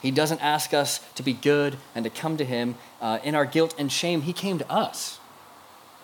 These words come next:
And he recreates us so that we can be unified with God,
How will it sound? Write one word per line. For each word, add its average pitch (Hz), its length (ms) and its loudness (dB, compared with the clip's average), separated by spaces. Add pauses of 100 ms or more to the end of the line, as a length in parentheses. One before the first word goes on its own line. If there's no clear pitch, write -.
(140)
And 147 100 0
he 175 100 6
recreates 185 560 2
us - 140 0
so 147 80 -4
that 151 100 4
we 190 120 0
can 190 100 0
be 143 80 -2
unified 156 460 0
with 151 160 -6
God, 151 320 0